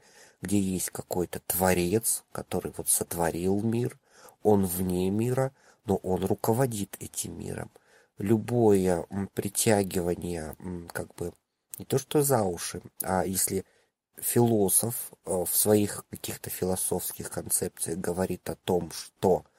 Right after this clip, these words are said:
вот есть некое высшее сверхразумное существо, которое создало наш мир. И неважно, кто это. Бог, Аллах, Будда,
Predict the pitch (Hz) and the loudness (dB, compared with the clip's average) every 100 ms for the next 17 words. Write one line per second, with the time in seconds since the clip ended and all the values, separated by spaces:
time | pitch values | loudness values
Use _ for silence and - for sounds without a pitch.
0 | _ - - - _ - 92 107 - 80 | _ -20 -20 -20 _ -4 6 6 6 -2
1 | 95 92 - 87 92 - 87 82 82 92 | 0 0 0 0 0 0 -2 0 -2 -4
2 | 87 - - 78 - 87 - - 85 87 | -4 -4 -4 -2 -2 -2 -4 -2 0 0
3 | 85 92 82 80 78 - - - - - | 0 -4 -4 -8 -8 -10 -12 -12 -10 -4
4 | - - 78 82 90 143 151 - - 82 | -6 -6 -10 -4 2 4 4 0 -8 -8
5 | - 95 107 101 - - 95 98 90 87 | -2 2 4 4 4 2 4 4 2 0
6 | 82 80 73 - _ 78 80 - - 85 | -2 -2 -4 -6 _ -4 -2 -4 -8 -8
7 | 82 80 - - 98 98 85 92 107 107 | -8 -8 -10 -6 0 2 4 4 4 0
8 | 104 - - 87 78 - - - _ - | -4 -4 -4 -4 -4 -10 -14 -14 _ -20
9 | - - 104 120 117 113 - - 113 123 | -20 -8 2 4 4 2 -2 2 4 6
10 | 104 107 110 113 - - 98 92 113 113 | 8 8 6 4 0 -8 -4 2 4 2
11 | 104 110 107 110 110 | -2 2 4 4 2